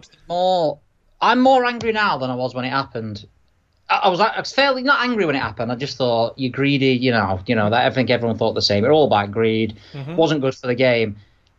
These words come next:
Speaker 1: What I'm mad about now is everyone's patting each other on the back that they've got these six clubs to stay. No
Speaker 2: Mm-hmm.
Speaker 1: punishment, no charge, no proper talk of how we're gonna sort out the carnage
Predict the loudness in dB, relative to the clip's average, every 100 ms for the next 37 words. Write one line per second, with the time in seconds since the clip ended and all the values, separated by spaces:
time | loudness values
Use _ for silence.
0 | _ 0 2 4 2 2 2 2 2 2
1 | 0 0 -4 -8 -2 -2 -2 0 0 2
2 | 2 0 -2 -6 -4 -2 0 -2 -2 -6
3 | -4 -6 -6 -4 -4 -2 -4 0 2 2
4 | 0 -4 -4 2 2 2 0 -2 -4 -6
5 | -2 0 0 0 2 4 2 0 -4 -4
6 | -4 -2 0 0 2 2 2 -2 -4 0
7 | 0 2 2 2 -2 -6 -6 -2 0 4
8 | 4 2 -4 -8 -12